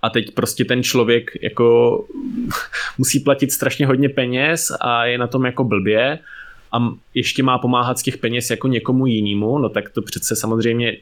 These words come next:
ten člověk, který na tom je sám blbě, tak by přece neměl pomáhat někomu jinému, ne? A to je, to je ono, no, že jako hodně těch lidí nejenom jako, že by jsou jako ve š-, ve špatný situaci, ale oni by mohli být v dobrý situaci, ale tím, že je stát nutí pomáhat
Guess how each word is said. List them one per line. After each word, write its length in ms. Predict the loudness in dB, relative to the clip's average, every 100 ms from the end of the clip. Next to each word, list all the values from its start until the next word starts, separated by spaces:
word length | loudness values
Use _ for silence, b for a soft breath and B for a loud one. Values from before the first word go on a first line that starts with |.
| -10 -4
ten 140 | -2
člověk, 280 | 0 0 0
který 200 | 0 0
na 80 | 0
tom 160 | 0
je 100 | 0
sám 300 | 0 0 2
blbě, 240 | 2 2 2
tak 120 | 2
by 100 | 0
přece 260 | -2 -2
neměl 240 | 0 0 0
pomáhat 380 | 0 0 0 -2
někomu 280 | -2 -2
jinému, 320 | 0 2 2 0
ne? 200 | -2 -4
A 60 |
to 140 | -2 0
je, 180 | 0 -2 B B B B B
to 60 | 0
je 80 |
ono, 220 | 2 2 0
no, 160 | -2
že 160 | -2 0
jako 400 | 0 0 0 0
hodně 240 | 0 0
těch 220 | -2 -2
lidí 360 | 0 2 2 0 B B B B B
nejenom 420 | 0 2 2 0 0
jako, 180 | 0
že 120 | 2 4
by 260 | 2 2 -2
jsou 300 | 0 2 4
jako 180 | 2 2
ve 100 | 0
š-, 200 | 0 -4
ve 180 | 0 0
špatný 360 | 0 -2 0 0
situaci, 600 | 0 0 0 0 0 2
ale 180 | 2 2
oni 220 | 0 2
by 120 | 2
mohli 340 | 2 2 2
být 220 | 2 0 0
v 20 |
dobrý 240 | 0 2
situaci, 520 | 0 0 0 0 -2
ale 140 | 0 0
tím, 180 | 0 0
že 120 | 0
je 80 | 0
stát 340 | 0 -2 -2
nutí 240 | -4 -4
pomáhat 580 | -2 0 0 0 -2 -4